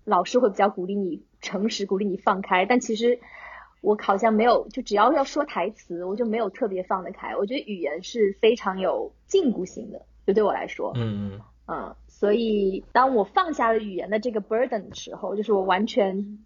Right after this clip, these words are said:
Speaker 1: 是在思考我的身体要如何去表达的时候，觉得非常的 liberating，就非常的自由。然后我们当时那个，呃，肢体戏剧的课是一上，上一整天的，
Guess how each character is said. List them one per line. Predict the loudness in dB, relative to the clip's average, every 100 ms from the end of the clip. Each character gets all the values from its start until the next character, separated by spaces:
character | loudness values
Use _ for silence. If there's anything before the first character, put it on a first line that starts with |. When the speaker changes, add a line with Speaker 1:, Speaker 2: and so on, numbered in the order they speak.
| _
Speaker 1:
是 | -10 0
在 | 2 2
思 | 0 -4 -2
考 | 2 4
我 | 2
的 | 0 -4 -6 -10 _ -10
身 | 2 2 2
体 | 2
要 | 2
如 | 2
何 | -2
去 | -6
表 | -4 -4
达 | -4 -4
的 |
时 | -2
候， | 0
觉 | 0
得 | 0
非 | 0 0
常 | 2 0 -2
的 | 0 0 0
liberating， | 2 2 4 2 0 -8
就 | -8
非 | -2
常 | 0 0
的 | -4
自 | -6 -6 -4
由。 | -4 -10 -16 -20 -20 -20 _ -20 -20 _ 2
然 | 4 6
后 | 4 4
我 | 2 0
们 | 2
当 | 2 2
时 | -4 0 0
那 | 0 -2
个， | 0 2 0 -2 -6 -20 -20 _
呃， | 0 2 2 -2 -4
肢 | -4
体 | -2 -2
戏 | -4 -8
剧 | -4
的 | -2 -2
课 | 0 2 4 2
是 | -2
一 | -4 0
上， | 2 0
上 | 2 0 0
一 | -2
整 | 0 -2 -4
天 | -2 -2 0 -4
的， | -8